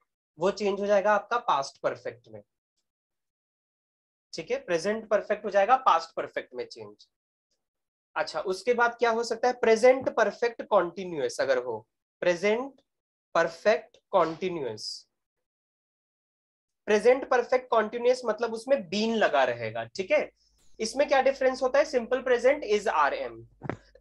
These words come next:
<coughs> Present continuous is Rm plus आईएनजी, verve का third form,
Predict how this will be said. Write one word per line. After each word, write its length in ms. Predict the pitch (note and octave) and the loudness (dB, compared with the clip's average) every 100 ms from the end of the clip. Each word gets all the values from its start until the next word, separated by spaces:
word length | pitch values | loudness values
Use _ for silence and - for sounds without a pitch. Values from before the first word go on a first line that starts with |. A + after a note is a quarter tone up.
| _ | _
<coughs> 560 | - - A#3 - - - | 2 4 2 2 0 -2
Present 500 | - F#3+ F#3 A#3+ B3+ | -6 -4 0 0 0
continuous 640 | A#3+ A3 A3+ A#3+ B3 C#4+ - | -2 -2 -4 -2 -2 -2 -4
is 160 | A3 A3 | -4 -2
Rm 500 | G3 G#3+ A3 A3+ C4+ G#3+ | 0 0 0 -6 -6 -6
plus 320 | A#3 - - | -6 -6 -10
आईएनजी, 760 | - - E3+ F3 F3+ E3+ D3+ | -6 0 2 2 0 -2 -10
verve 240 | C#3+ C#3+ C#3 | -2 -2 0
का 120 | - | -6
third 280 | - D3 - | -4 -6 -4
form, 280 | B2+ A2 | -8 -8